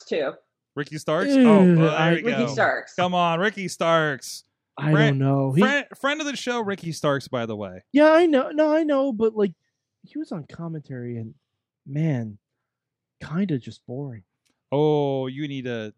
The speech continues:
Speaker 2: he's great on, on Dark when he's on there.
Speaker 3: Uh,
Speaker 2: A-,
Speaker 3: yeah, I'm
Speaker 2: A-,
Speaker 3: not, I'm not
Speaker 2: A E W
Speaker 3: watching Dark.
Speaker 2: Starks, come on. Come on.
Speaker 3: I'm not
Speaker 2: But,
Speaker 3: watching Dark. I'm sorry, I'm
Speaker 2: jeez.
Speaker 3: not.
Speaker 2: I know you're not.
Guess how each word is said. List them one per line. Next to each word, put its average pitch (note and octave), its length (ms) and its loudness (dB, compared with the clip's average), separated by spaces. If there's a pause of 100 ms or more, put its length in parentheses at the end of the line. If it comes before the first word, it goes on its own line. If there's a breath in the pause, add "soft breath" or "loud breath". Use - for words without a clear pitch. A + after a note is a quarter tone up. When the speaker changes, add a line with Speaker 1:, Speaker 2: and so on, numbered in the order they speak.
Speaker 2:
he's B2+ 260 -14
great A#2 320 -8
on, G#2+ 320 -12
on A2 180 -14
Dark G#2+ 280 -10
when G#2+ 120 -14
he's G#2 140 -16
on G#2 160 -16
there. G2 240 -18
Speaker 3:
Uh, - 180 -16 (300)
Speaker 2:
A-, C3 100 -6
Speaker 3:
yeah, G3+ 260 6
I'm F3 80 4
Speaker 2:
A-, F3 40 4
Speaker 3:
not, G#3+ 120 4
I'm G#3 120 0
not G3+ 120 2
Speaker 2:
A A#3 40 4
E B3 60 0
W A3+ 160 -2
Speaker 3:
watching G#3 240 -2
Dark. - 20 -8 (380)
Speaker 2:
Starks, - 60 -12
come B3+ 200 -4
on. C#3 400 0 (220)
Come G3 180 -4
on. C3 560 -4 (420)
Speaker 3:
I'm F3 80 -6
not G#3+ 180 0
Speaker 2:
But, D3+ 60 0
Speaker 3:
watching C3+ 360 -2
Dark. A#2 360 -12
I'm C3+ 160 -8
sorry, B2 300 -6
I'm C3 80 -4
Speaker 2:
jeez. C3 80 -6
Speaker 3:
not. A#2+ 260 -6
Speaker 2:
I C#3+ 120 -6
know B2 140 -8
you're A2 140 -12
not. G#2+ 340 -18